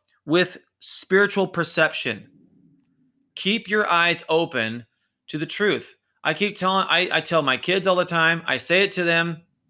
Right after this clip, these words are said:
and I, I truly mean this. Keep your eyes open.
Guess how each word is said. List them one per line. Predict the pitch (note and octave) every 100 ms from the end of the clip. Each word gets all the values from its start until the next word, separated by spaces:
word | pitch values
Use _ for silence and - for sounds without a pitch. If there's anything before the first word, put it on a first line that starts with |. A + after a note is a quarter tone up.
| _ _ _ _ _ -
and | C#3 C#3+
I, | C#3+ C#3+
I | D3+ C#3
truly | - G3 F#3
mean | E3 F#3 D3+
this. | G#2+ G#2+ - - _ _ _ _ _ -
Keep | - G#3 G3+
your | G3+ F3
eyes | D#3+ D3
open. | D#3 D3+ B2 G#2+